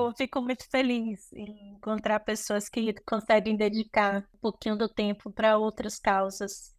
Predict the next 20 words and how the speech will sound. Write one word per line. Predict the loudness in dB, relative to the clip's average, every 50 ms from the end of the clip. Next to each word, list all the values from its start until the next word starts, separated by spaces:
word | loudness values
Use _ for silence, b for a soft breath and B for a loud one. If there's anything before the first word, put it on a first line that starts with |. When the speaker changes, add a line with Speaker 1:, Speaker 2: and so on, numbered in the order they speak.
| _ -18
Speaker 2:
né? | -14 -12 -12 -12 -14 -16 _ _
E | -2
eu | -2 0
sei | 0 0 -2 0
que | -2
é | -2
difícil, | -2 -4 -8 -8 -8 -8 -8 -6 -6 -6 -4
Vitor, | -4 -4 -4 -4 -4 -6 -6 -8
porque | -12 -14 -6 -2 2
a | 2 2
agenda | 2 0 -2 -4 -2 -2 -2 -2
da | 0 -2 -2
gente | -2 -4 -4 -4 -4 -4 -4 -2 -2
é | 0
louca. | 0 0 -2 -4 -6 _ b b b b b b b b _ _ 0
Mas | 0 2 2
deixa | 0 -2 -2 -4
eu | -6
te | -4 4
falar, | 6 8 8 8 6 0 -6 -10